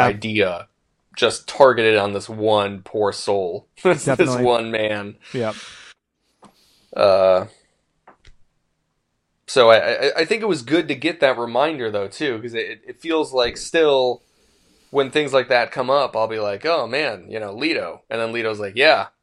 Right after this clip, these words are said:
Speaker 2: I know, dude.
Speaker 1: Mm-hmm.
Speaker 2: I'm Leto."
Speaker 1: <clears throat>
Speaker 2: So.
Speaker 1: "I hate it, too."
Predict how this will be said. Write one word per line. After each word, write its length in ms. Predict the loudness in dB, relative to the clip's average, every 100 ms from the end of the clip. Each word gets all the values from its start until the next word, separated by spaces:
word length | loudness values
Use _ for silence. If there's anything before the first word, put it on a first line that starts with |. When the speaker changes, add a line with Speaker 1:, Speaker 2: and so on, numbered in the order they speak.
| -20 -20 _ -10
Speaker 2:
I 140 | -2
know, 240 | 4 4 4
dude. 260 | -2 -6
Speaker 1:
Mm-hmm. 440 | -8 -8 -6 -8 -10 -14 _ -14
Speaker 2:
I'm 280 | -8 -6 -4
Leto." 420 | -4 -6 -10 -10
Speaker 1:
<clears throat> 240 | -12 -12 -12
Speaker 2:
So. 140 | -4
Speaker 1:
"I 100 | -2
hate 200 | 0 -2
it, 100 | -4
too." 420 | 0 4 4 0